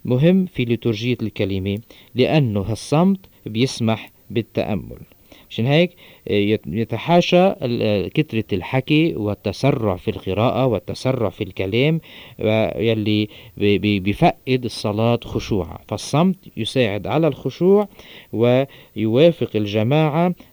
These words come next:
الملتئمة حتى تخرق بقلوبها كلمة الله وتتجاوب مع كلمة الله بصلاتها. وهالصمت ممكن يكون قبل القراءات كما إنه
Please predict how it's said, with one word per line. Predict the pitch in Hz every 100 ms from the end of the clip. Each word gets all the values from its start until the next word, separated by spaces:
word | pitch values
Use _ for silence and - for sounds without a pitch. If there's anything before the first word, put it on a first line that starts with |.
| -
الملتئمة | 113 113 104 147 127 156 170 180 - -
حتى | - 165 170 - 170 175 - _ _ -
تخرق | 180 - 120 113 -
بقلوبها | 123 - 135 147 139 139 139 - _ _
كلمة | 123 113 113 - 110
الله | 110 104 104 95
وتتجاوب | 107 - 110 107 143 147 143 143 - - _ 120
مع | 123 123 120 -
كلمة | 117 104 104 -
الله | 107 101 98 95 - -
بصلاتها. | 107 - 92 80 - - - _ _ - - - _ -
وهالصمت | 107 107 104 - - _ _ - 120 110 98 - - _ _ _ _ _ - - 151 175 -
ممكن | 151 135 147
يكون | 135 - 123 104 - -
قبل | 160 147
القراءات | 117 - 107 98 64 131 156 - _ _
كما | 147 143 120 -
إنه | 123 117 123